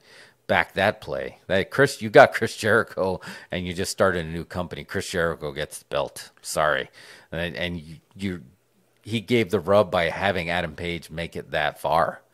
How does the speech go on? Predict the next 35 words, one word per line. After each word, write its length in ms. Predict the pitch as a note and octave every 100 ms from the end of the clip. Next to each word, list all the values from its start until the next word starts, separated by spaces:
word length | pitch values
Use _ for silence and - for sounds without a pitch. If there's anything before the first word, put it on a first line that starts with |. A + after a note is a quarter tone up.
| _ _
in 120 | F2 E2
my 180 | F2 A2
opinion. 480 | - - - F#3+ -
So 380 | - E2+ D2 - - - - _ _ _ _ _ _ _ _ -
did 160 | D3
he 140 | C3+ D3+
get 200 | C3+ C3
enough 320 | A#2+ A#2+ -
of 140 | G#2
a 40 | G#2
rub? 400 | F#2 G#2+ A#2 G2
And 140 | F2
he 220 | G2 A#2+
was 140 | D#3+ -
getting 300 | G3 G3+ F3+
over. 440 | G#3+ F#2 F2 F2
You 100 | G2
know, 200 | G2+ G2
I'm 160 | F#2 G#2
not 180 | B2 A#2
saying 200 | B2 A#2
he 60 |
wasn't 340 | F2 G#2+ A2+ -
getting 280 | G#2+ G#2 E2+
over, 280 | B2 F#2+
but 340 | E2 F#2 F#2 E2
was 180 | G2+ F#2+
it 80 |
enough 300 | F#2 G2 B2+ -
to 80 |
stay 300 | - - A#2
over 320 | D3+ F2+ F2 F2
that 200 | F2+ D#2+
you 140 | F2+
have 360 | E2+ F#2+ F#2+